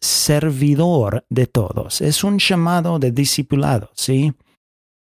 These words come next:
Bueno, un ejemplo más, en el capítulo diez de Marcos,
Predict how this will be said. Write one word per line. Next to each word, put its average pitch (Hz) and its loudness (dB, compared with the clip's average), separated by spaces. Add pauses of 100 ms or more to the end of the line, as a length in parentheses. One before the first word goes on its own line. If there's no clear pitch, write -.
(160)
Bueno, 175 2
un 175 2
ejemplo 175 0
más, 156 0
en 147 4
el 160 0
capítulo 156 0
diez 147 0
de 127 2
Marcos, 135 0